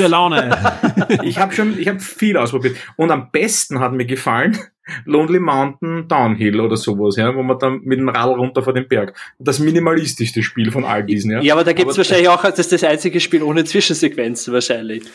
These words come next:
Speaker 3: Das stimmt. Das ist allerdings wahr, ja. Bitte, was hab, was hab ich geflucht? Ich hab Mo-, ich, ich hab mit dem Michi parallel geschrieben. Ich hab Monster Hunter bla gestartet. Keine Ahnung, die Fans werden mich jetzt töten, ja, aber
Speaker 1: Iceborne?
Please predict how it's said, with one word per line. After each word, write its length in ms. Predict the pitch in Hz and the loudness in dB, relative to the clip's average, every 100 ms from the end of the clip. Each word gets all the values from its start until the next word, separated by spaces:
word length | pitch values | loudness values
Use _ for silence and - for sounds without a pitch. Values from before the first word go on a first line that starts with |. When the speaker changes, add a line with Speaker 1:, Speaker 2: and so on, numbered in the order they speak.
| - 190 302 - 285 - 262 | -6 -4 -2 -2 -4 -4 0
Speaker 3:
Das 160 | 123 | 0
stimmt. 460 | - 220 180 101 - | 2 0 0 0 -8
Das 120 | - 107 | -6 0
ist 100 | 127 | 0
allerdings 400 | 127 143 165 165 | 0 -2 -4 -2
wahr, 300 | 127 101 - | -2 -2 -4
ja. 240 | 110 127 131 240 - | -2 -2 0 -2 -2
Bitte, 200 | - - | -2 0
was 140 | 139 - | 0 -2
hab, 200 | 131 135 | -4 -2
was 160 | 131 | -2
hab 160 | 156 - - | -2 -4 -2
ich 320 | 151 190 - | -2 -2 0
geflucht? 720 | 202 196 156 127 127 190 - | -2 0 0 2 2 0 -6
Ich 240 | - 131 139 | -8 -6 -4
hab 180 | 147 - | -4 -2
Mo-, 200 | 131 123 | -2 -2
ich, 120 | 131 | -2
ich 300 | 185 147 139 | 0 2 0
hab 100 | 143 | 0
mit 160 | 151 - | -2 -2
dem 100 | 151 | 0
Michi 200 | 165 - | 0 -2
parallel 360 | 139 143 135 | 0 0 0
geschrieben. 520 | 127 120 151 143 104 95 - - - | 0 -2 2 0 0 -8 -14 -14 -8
Ich 160 | 127 | -4
hab 100 | 139 | -2
Monster 560 | 127 123 139 185 - 156 | 0 2 2 -2 -2 -2
Hunter 580 | 147 147 - 151 147 _ | -2 -6 -2 0 0 _
bla 460 | 107 101 98 95 - - _ - | -2 2 2 0 -4 -20 _ -6
gestartet. 580 | 117 117 92 95 95 - | -4 -2 -2 -2 -6 -4
Keine 240 | 123 120 | -2 0
Ahnung, 200 | 101 98 | 0 -2
die 80 | 107 | -4
Fans 260 | 104 110 113 | -2 -2 0
werden 140 | 110 | -2
mich 100 | 110 | 0
jetzt 280 | 107 - - | -2 -6 -4
töten, 140 | 110 | 0
ja, 60 | 117 | 2
aber 40 | |
Speaker 1:
Iceborne? 460 | 139 131 139 143 180 | 2 2 2 2 -2